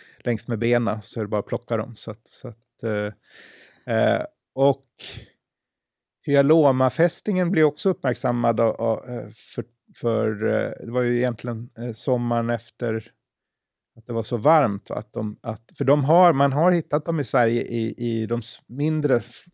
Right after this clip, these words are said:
stadierna, eh, la-, larver och nymfer, och kan komma in med flyttfåglar. Men när det var så varmt, då kunde de även utvecklas då till, till stora hyalomafästingar. Så att man har hittat dem i Sverige, och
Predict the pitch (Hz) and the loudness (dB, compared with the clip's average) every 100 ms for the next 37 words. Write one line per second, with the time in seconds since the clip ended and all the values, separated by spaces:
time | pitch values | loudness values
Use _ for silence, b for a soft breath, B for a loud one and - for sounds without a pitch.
0 | - - - - - 127 107 98 113 101 | -20 -14 -10 -10 -2 2 2 2 -4 -4
1 | 110 - 135 110 101 113 - 110 113 104 | -8 -10 -10 -6 -4 -4 -4 -2 0 0
2 | 110 127 139 - 110 - 117 - 110 110 | 0 -2 -4 -8 -10 -8 -8 -4 -2 -2
3 | 110 107 104 B B B _ 127 113 - | -2 -2 -4 B B B _ -4 -4 -6
4 | - 147 143 110 98 120 B B _ 131 | 0 2 4 0 -2 -4 B B _ -4
5 | 135 135 135 - 131 160 180 143 113 - | 0 2 2 0 2 4 4 0 -4 -12
6 | - 143 131 131 131 123 131 127 - 156 | -4 -2 0 0 2 2 2 0 -2 -2
7 | - 139 - - - 113 - - 110 104 | -2 -4 -4 -12 -10 -12 -12 -8 -6 -6
8 | 101 - 139 107 110 139 120 120 113 - | -8 -4 -2 -2 -2 -2 0 -2 -4 -6
9 | - 110 - - - 110 - 113 123 117 | -12 -16 -18 -16 -16 -16 -16 -10 -8 -4
10 | 143 131 - - 113 110 - 139 143 127 | -4 -4 -10 -18 -16 -14 -4 -2 0 0
11 | 113 117 | 0 -2